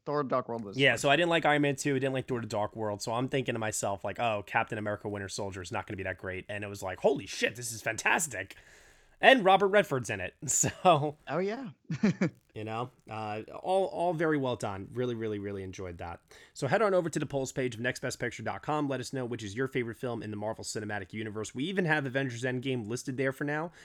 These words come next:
Speaker 2: in case if you do see it before the poll closes on Saturday, which, let's face it, so many of you are gonna be seeing it.
Speaker 1: Oh, yeah.
Speaker 2: So if you wanna hold off on voting and wait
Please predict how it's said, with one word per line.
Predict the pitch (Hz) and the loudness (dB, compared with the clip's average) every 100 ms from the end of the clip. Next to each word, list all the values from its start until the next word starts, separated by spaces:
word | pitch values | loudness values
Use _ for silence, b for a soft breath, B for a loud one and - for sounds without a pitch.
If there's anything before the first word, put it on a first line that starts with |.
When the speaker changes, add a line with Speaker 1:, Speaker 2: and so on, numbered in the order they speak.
| B | B
Speaker 2:
in | 120 | -6
case | - 131 | 0 0
if | - | -2
you | 117 | -6
do | 107 127 | -6 -6
see | - 135 | -4 -2
it | 123 | -2
before | 107 127 | -4 -4
the | 110 | -4
poll | - 123 | -4 -4
closes | 120 - 117 117 127 - | -2 -2 -2 -2 -4 -4
on | 113 | -6
Saturday, | 110 113 98 101 120 | -4 -2 -2 -2 -4
which, | 113 104 - | -4 -6 -4
let's | 120 | -4
face | - 104 - | -2 -4 -4
it, | 92 B B B | -10 B B B
so | - 147 | 4 4
many | 123 117 | 4 0
of | |
you | 107 110 | -2 0
are | 110 98 | 0 0
gonna | 120 117 98 - | 0 0 -4 -6
be | 120 | -2
seeing | - 117 104 | 0 0 0
it. | 101 - | -2 -2
Speaker 1:
Oh, | 101 | -4
yeah. | 101 - | -6 -2
Speaker 2:
So | 151 | 0
if | 123 | 2
you | 143 | 2
wanna | 135 | 2
hold | 135 135 | 2 2
off | 131 131 | 4 4
on | 143 123 | 2 0
voting | 127 127 | 0 0
and | 127 107 | -2 -2
wait | 117 123 | -2 -4